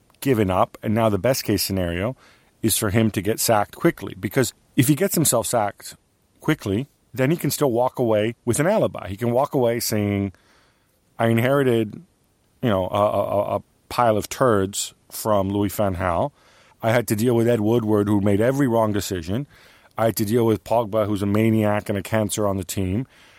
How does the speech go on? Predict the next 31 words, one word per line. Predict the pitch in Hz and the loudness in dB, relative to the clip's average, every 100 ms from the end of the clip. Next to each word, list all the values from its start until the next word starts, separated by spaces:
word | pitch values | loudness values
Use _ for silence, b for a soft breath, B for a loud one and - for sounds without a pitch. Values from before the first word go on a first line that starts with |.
| b - | b -6
But | 139 | -2
look, | 170 185 - | 0 -2 -2
I | 131 | -4
finished | 120 185 175 - | -2 0 0 0
second. | 254 - 147 90 - _ - | 0 0 -2 -2 -8 _ -10
You | 156 127 | -2 2
know, | 110 120 - | 2 0 -4
nobody | 120 165 185 170 | -2 0 2 2
else | 165 156 131 - | 2 0 -2 -2
other | 143 143 | 0 0
than | 131 | 0
Sir | - 139 | 0 2
Alex | 131 117 | 2 0
Ferguson | - 160 131 - 110 - B B | 0 -2 -2 -2 -4 -4 B B
has | 110 | -2
done | 131 135 | 0 0
that | 127 117 | 0 0
at | 117 | 0
Manchester | 117 120 123 - | 0 0 -2 -2
United. | 117 117 123 110 107 _ b b | 0 2 2 2 -2 _ b b
Bill, | 117 104 | 0 2
correct | 107 | 0
me | 113 | 0
if | 104 | 0
I'm | 101 | 0
wrong, | 104 107 117 | 2 2 0
since | - 104 | -6 -2
the | 101 | 0
nineteen | 101 98 107 | 0 0 -2
sixties, | - - - 139 | -2 -4 -4 -6
probably?" | - 131 135 139 170 | -2 0 0 0 -4